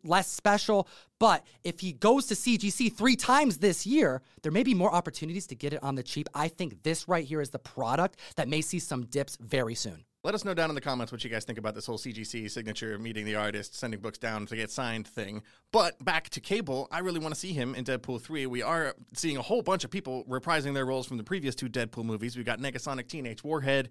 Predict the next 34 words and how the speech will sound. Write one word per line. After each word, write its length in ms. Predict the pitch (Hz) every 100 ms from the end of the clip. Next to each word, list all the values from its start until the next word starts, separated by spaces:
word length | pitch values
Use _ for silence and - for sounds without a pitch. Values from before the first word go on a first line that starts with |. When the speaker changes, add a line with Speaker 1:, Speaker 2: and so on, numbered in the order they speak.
| - _
Speaker 2:
Yukio, 540 | 151 220 180 156 151 147 _
Dopinder, 520 | 202 202 190 156 151 156 _ -
Peter, 320 | 214 160 175
the 240 | 139 123
badass 400 | 110 160 147 135
normal 260 | 147 175 143
dude 320 | 135 139 160
from 200 | 123 120
X-Force, 440 | - - 127 143 - _ _
uh, 120 | 113 117
Colossus 560 | 127 147 190 185 180
is 160 | - 165
returning, 420 | 175 180 165 170 - _
Blind 340 | 147 180 196 185
Al, 360 | - 180 196 180
and 260 | 151 151
even 200 | 156 156
Vanessa, 440 | 139 160 151 139 127
Wade 320 | 139 151 143
Wilson's 440 | 143 135 135 117
fiance. 680 | - 151 165 131 120 110 107 _ _ _
Uh, 280 | - 120 120
we 80 | 131
just 200 | 143 147
don't 120 | 151
know 220 | 143 135 127
if 280 | 127 117 127
Zazie 360 | 127 131 127
Beetz 240 | 120 139 127
as 200 | 113 107
Domino 420 | 143 151 143 139
or 240 | - 139
Josh 240 | 127 123 120
Brolin 320 | 139 120 117